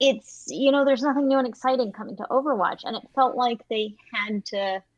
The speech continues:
it's like we really needed to hear something about what to get hyped for, and I'm really surprised, too, that it didn't get a twenty twenty-one release date, because that would give s-,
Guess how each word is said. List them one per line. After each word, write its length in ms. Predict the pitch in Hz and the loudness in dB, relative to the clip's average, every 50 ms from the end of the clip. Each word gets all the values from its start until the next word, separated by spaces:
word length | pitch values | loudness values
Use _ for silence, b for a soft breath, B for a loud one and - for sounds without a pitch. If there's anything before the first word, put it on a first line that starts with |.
| _ _ _ _ - | _ _ _ _ -10
it's 180 | - 190 - - | -10 -8 -2 0
like 180 | 233 220 220 | 0 2 4
we 120 | 277 285 302 | 4 6 6
really 240 | 339 339 320 311 | 8 6 6 6
needed 260 | 294 285 285 247 262 208 | 6 6 6 4 4 2
to 60 | 269 | 0
hear 240 | 254 254 320 330 320 | 0 2 2 2 2
something 500 | 254 - 302 277 262 208 269 247 240 226 | 0 0 0 -2 0 0 0 -2 -2 -2
about 200 | 208 226 214 - | -2 -2 2 2
what 100 | 254 269 | 0 0
to 60 | 262 - | 0 -4
get 140 | 247 - - - | -4 -6 -2 -2
hyped 200 | 254 269 - - - | -2 -2 -2 -2 -2
for, 220 | - 262 247 247 240 | 0 2 4 4 2
and 180 | - 247 262 | 2 -2 -4
I'm 220 | 262 254 254 254 247 | -2 -2 -4 -2 2
really 240 | 262 262 262 254 | 2 2 2 0
surprised, 400 | - - _ - 220 208 185 _ _ - | -6 -14 _ -8 -8 -8 -8 _ _ -16
too, 400 | - - 349 320 247 220 214 208 - - | -14 -10 -6 -4 -4 -4 -4 -6 -6 -6
that 240 | 190 190 190 - - | -4 -4 -4 -6 -8
it 100 | 190 - | -12 -12
didn't 200 | 190 190 202 185 | -10 -10 -8 -4
get 220 | 175 180 180 175 - | -2 -2 -2 -2 -6
a 40 | 185 | -14
twenty 320 | - - - 185 185 180 180 | -14 -10 -10 -8 -8 -8 -10
twenty-one 400 | - - 190 180 175 180 180 - | -10 -10 -10 -6 -6 -6 -6 -6
release 340 | 113 - 196 233 240 - - - | -6 -4 -2 -2 -2 -4 -8 -8
date, 200 | - 120 - - - | -8 -8 -8 -8 -14
because 200 | 202 _ _ - - | -16 _ _ -4 -4
that 140 | 190 - | -4 -2
would 120 | - 196 175 | -2 -6 -4
give 140 | 185 180 - | -4 -4 -4
s-, 180 | - - - | -6 -16 -18